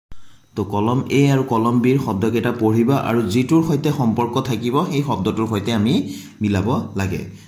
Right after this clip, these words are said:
তো ফ্লাড, ফ্লাড মানে হৈ গ'ল বানপানী। তো খগেনছ ভিলেজ, ব্ৰিজ এম্বেংকমেণ্টছ, এ ৰিভাৰ, খগেনছ ফ্ৰেণ্ড আছে, হয়নে?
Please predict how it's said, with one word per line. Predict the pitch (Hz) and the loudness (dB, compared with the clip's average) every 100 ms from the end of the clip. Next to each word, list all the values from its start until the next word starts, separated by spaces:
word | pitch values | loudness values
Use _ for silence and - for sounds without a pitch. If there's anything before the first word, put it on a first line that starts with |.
| _ | _
তো | 107 | -8
ফ্লাড, | 107 143 120 95 - - - - - | -4 -2 -2 -2 -4 -10 -16 -20 -8
ফ্লাড | 113 110 | -4 -2
মানে | 123 131 | 0 2
হৈ | 127 | 2
গ'ল | 135 | 2
বানপানী। | 131 131 - 92 76 - - - | 0 -2 -2 -2 -4 -8 -18 -14
তো | 98 | -12
খগেনছ | 95 113 117 131 123 | -4 -2 0 -2 -2
ভিলেজ, | 117 117 117 120 117 95 | 0 2 4 4 0 0
ব্ৰিজ | 110 123 123 | 0 0 2
এম্বেংকমেণ্টছ, | 107 104 107 107 120 117 120 120 95 | 2 2 0 -2 -2 -2 -2 -4 -6
এ | 98 110 117 | -4 0 2
ৰিভাৰ, | 117 110 92 107 104 107 - | 2 0 -2 -2 -2 -2 -2
খগেনছ | 113 110 120 117 | -2 0 0 -2
ফ্ৰেণ্ড | - 110 107 107 - | -4 -2 0 0 -2
আছে, | 92 - 104 | -4 -4 -2
হয়নে? | 104 143 240 - - | 0 0 -2 -6 -14